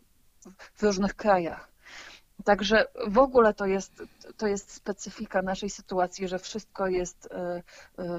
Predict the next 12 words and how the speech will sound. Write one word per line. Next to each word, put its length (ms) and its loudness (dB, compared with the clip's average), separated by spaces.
y, 40 -2
zanurzone 680 0
w 60 -14
wielkiej 440 -4
niepewności. 880 -12
Więc 240 -6
oczywiście 640 -4
wydaje 380 0
mi 140 -4
się, 200 -8
że, 320 -6
mm, 340 -6